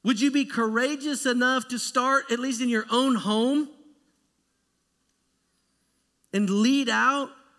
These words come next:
show your kids what it means to be in God's word and, and, and to pray to him and to love him and, and be obedient and courageous and all of these things that we're gonna talk about?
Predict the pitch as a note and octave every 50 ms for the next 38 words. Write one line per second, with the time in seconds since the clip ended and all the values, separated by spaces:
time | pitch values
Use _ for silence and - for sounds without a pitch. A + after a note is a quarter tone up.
0 | _ _ _ _ _ _ - - - B3 C4+ C4+ B3 - C4+ B3 F#3 G3 A#3+ B3+
1 | A#3+ A3 - G3 G#3+ A3+ B3+ C4+ C#4 B3 - A3+ G#3 F3 D#3 D3+ A3 B3 C4+ C4
2 | B3+ B3 G#3+ A#3+ A3+ A3+ A#3 G#3+ F3+ F3+ F3 G3+ A3+ A#3+ B3 C4 C4+ C4 A#3 G3
3 | F3 D3+ - - - _ - F#3+ G3+ G3+ G3 - G3 G3 F#3+ - G3 D#3+ - -
4 | - _ - - A3 B3 B3+ C4+ B3 B3+ B3 G#3 A3 A#3 B3 B3+ B3+ B3 A3 F#3
5 | F3+ F3+ G3+ A#3+ B3+ B3+ A3+ A#3+ C4 B3 A3+ G#3+ G3+ G3+ F#3 - - - - _
6 | - D#3+ D3+ G3 C4 C#4 C4+ C4 C4 A3+ F3+ F#3+ A3+ B3 C4 C4+ C4+ C#4 C#4 B3
7 | - - - _ _ _ _ _ _ _ _ _ _ _ _ _ _ _ _ _
8 | _ _ _ _ _ _ _ _ _ _ - G#3 B3+ C4+ C4 - - B3 A#3+ A#3+
9 | A#3+ C4 C4 A3+ C4 C#4+ B3+ - - A#3 G#3+ A3+ A#3+ B3+ C4+ C#4 C4+ C4+ C#4 A#3
10 | - - B3+ B3 G#3+ A#3+ A#3+ A#3 B3 B3 A#3 A3 - A3+ A3+ A#3 - A#3+ A3+ A#3
11 | A#3 A#3+ A#3+ -